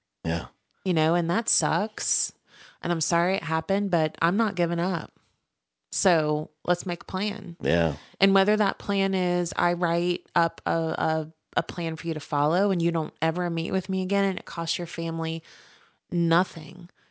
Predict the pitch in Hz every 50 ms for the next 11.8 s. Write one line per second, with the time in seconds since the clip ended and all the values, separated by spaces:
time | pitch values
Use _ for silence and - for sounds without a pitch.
0 | _ _ - 196 170 156 156 - - - 185 175 175 185 190 165 170 165 165 165
1 | 160 - - _ - - _ _ - - - - 196 185 170 165 156 151 151 156
2 | 156 - - 160 160 170 170 170 170 - - - - 185 180 190 180 - - 160
3 | - 175 - - - - - _ - - 185 180 180 180 - - - - - 185
4 | 185 165 - - - - - - - - - 170 170 - - - - - - -
5 | - 220 220 190 - - 180 175 - - - - - _ - 180 175 185 233 214
6 | - - - - 175 180 - - _ _ _ _ - 180 180 190 214 240 262 -
7 | - 226 190 165 147 165 180 208 196 175 - - 170 180 196 190 165 151 147 170
8 | 180 180 156 151 147 110 82 - - - 175 180 - _ _ _ _ _ _ _
9 | _ _ _ _ _ - - 208 214 - - 254 240 226 226 196 202 202 220 214
10 | - - 220 - - - - - - - 85 95 92 82 78 - - - - -
11 | - - - - 226 196 185 175 170 170 165 160 160 160 156